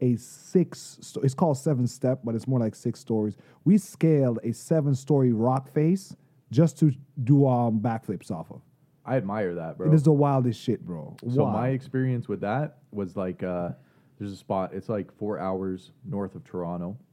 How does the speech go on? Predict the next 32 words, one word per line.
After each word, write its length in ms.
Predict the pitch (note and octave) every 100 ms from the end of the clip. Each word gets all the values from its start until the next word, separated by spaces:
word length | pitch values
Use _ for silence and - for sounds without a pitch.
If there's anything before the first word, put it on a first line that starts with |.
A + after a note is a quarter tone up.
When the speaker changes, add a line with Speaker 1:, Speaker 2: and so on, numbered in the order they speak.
| -
Speaker 1:
Yeah. 360 | A#2 A#2 D#2 B1+ -
Speaker 2:
And 360 | F#2+ F#2+ F#2 F#2 - _ _ -
they 140 | G#2+
have 280 | G2+ G#2 E2+
these 300 | G#2 G2 F2+ - _
steps. 480 | - B2 G2 -
It's 160 | F#2+ -
like 220 | G2+ F#2 -
Eagle's 340 | B2+ G#2+ G2 -
Nest. 440 | F2+ F#2 - -
It's 120 | - -
like 100 | -
Eagle's 320 | C3 A#2+ G2+ F#2+
Landing. 560 | G#2 G#2 F#2+ F2 E2+ G2+
Speaker 1:
Yeah, 200 | C3 C#3
yeah, 100 | B2+
yeah, 300 | B2 A#2 A2
yeah. 80 | F#2+
Speaker 2:
Then 160 | A#2+ A#2+
there's 280 | A#2 G#2 G2 G2 _ _ -
Elephant 400 | A#2 A#2 - G2
Rock, 380 | F#2+ F#2 E2+ -
and 100 | F#2
you're 100 | F#2
like, 200 | F2 E2
"Okay." 340 | A2 - G2 G2 _ _
So 120 | -
you 160 | A#2+ A#2
could 140 | C3
do, 100 | A2+
like, 180 | G#2+
an 60 | G2+